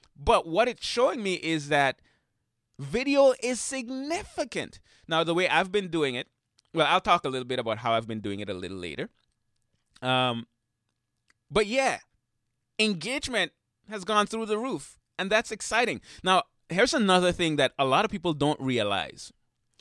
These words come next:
And I think, I think this is probably one of the most interesting things that, that has happened that's kinda undercover. Even though they made an announcement ab-, about this, I have not seen one person focus on this fact. And that's this.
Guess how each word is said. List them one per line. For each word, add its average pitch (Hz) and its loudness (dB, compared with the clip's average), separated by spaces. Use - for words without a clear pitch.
And 131 2
I 131 2
think, 180 0
I 175 4
think 175 -4
this 220 2
is 208 -10
probably 170 0
one 156 -2
of 127 -6
the 175 -6
most 160 -2
interesting 151 -6
things 147 -2
that, 131 -2
that 123 0
has 120 -6
happened 151 0
that's 139 0
kinda - 0
undercover. 156 2
Even 220 -4
though 247 4
they 233 2
made 180 -2
an 175 -2
announcement 156 -4
ab-, 147 -6
about 143 2
this, - -4
I 175 0
have 151 -6
not 180 -2
seen 190 -8
one 208 2
person 180 -2
focus - 4
on 165 2
this 147 -2
fact. - -4
And 151 -6
that's 165 -2
this. - -10